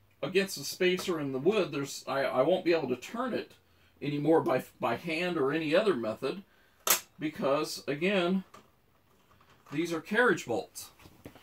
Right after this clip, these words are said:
And what a carriage bolt is, is it's essentially some,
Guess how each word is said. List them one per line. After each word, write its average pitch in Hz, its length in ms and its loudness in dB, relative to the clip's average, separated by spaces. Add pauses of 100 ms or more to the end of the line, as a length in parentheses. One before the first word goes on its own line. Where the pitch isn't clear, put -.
(340)
And 120 100 -6
what 135 100 -4
a - 40 -8
carriage 208 400 6
bolt 190 280 6
is, 214 460 8 (160)
is 131 140 -4
it's - 420 -2 (420)
essentially 240 500 4
some, 160 220 2